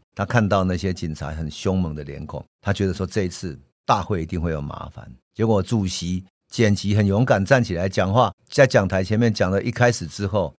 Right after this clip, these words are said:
两分钟，讲到精彩，大家开始鼓掌的时候，一个日警就大声喊“停止”，就这样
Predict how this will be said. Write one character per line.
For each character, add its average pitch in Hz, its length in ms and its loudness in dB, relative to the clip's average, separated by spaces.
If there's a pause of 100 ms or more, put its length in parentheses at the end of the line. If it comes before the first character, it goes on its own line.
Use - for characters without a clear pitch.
(160)
两 92 180 2
分 113 180 4
钟， 101 300 0 (180)
讲 95 140 0
到 123 140 4
精 143 280 2
彩， 107 180 2
大 131 120 4
家 131 120 2
开 131 140 2
始 113 100 0
鼓 113 220 -6
掌 104 180 2
的 87 80 -4
时 87 160 -8
候， 87 240 -4
一 110 80 -8
个 117 120 2
日 127 180 2
警 85 180 -2
就 98 120 0
大 101 180 2
声 98 160 -2
喊 82 200 -4
“停 120 220 2
止”， 95 240 -4 (280)
就 120 100 2
这 117 140 2
样 85 160 0